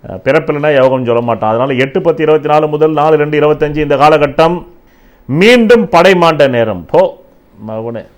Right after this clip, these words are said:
தலைமறைவு, டோட்டலா தலைமறைவு. இந்த காலகட்டத்துல மட்டும் நீங்க தலையை வெளியே காட்டினா, புடிச்சு நேரா போடியா இருந்தாலும் செக் பவுன்ஸ் கேஸ்ன்னு உள்ள போட்டுருவோம். ஆமா, சிறை வாழ்க்கை மாதிரி வீட்டுக்குள்ளேயே இருக்கணும். ம், வெளியே வந்து மூஞ்சே காட்டுறதுக்கு உங்களுக்கே பிடிக்காது. உங்களை வான்னு வந்து பிரதம மந்திரியே கூப்பிட்டாலும் "போயா"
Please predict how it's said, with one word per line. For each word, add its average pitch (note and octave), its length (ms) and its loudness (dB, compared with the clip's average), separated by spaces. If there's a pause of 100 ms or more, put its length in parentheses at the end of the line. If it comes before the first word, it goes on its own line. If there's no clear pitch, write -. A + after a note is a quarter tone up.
தலைமறைவு, D#3 520 -6 (680)
டோட்டலா F3+ 400 -2
தலைமறைவு. C3 480 -6 (300)
இந்த G2 120 -8
காலகட்டத்துல C3+ 600 -6
மட்டும் D3 320 -8
நீங்க D3 220 -8
தலையை C#3+ 320 -4
வெளியே D3+ 220 -2
காட்டினா, C#3 420 -6
புடிச்சு C#3+ 200 -10
நேரா D3 380 -2 (1120)
போடியா G3 300 0
இருந்தாலும் C#3+ 380 0
செக் C3+ 200 -6
பவுன்ஸ் C3+ 300 -8
கேஸ்ன்னு A#2 200 -8
உள்ள A2 180 -6
போட்டுருவோம். - 520 -14 (840)
ஆமா, A2 680 -12
சிறை F#3 420 -2
வாழ்க்கை D#3 420 0
மாதிரி D3 360 -4
வீட்டுக்குள்ளேயே D3 640 -6
இருக்கணும். D3 400 -4
ம், G#2+ 540 -18
வெளியே C#3 280 -8
வந்து B2 240 -10
மூஞ்சே D3 420 -8
காட்டுறதுக்கு D3 420 -8
உங்களுக்கே D3 380 -8
பிடிக்காது. C#3+ 440 -6
உங்களை A2 240 -6
வான்னு D3 420 -4
வந்து C3+ 220 -10
பிரதம C#3 380 -6
மந்திரியே - 20 -12
கூப்பிட்டாலும் C#3 560 -6
"போயா" C#3 300 -10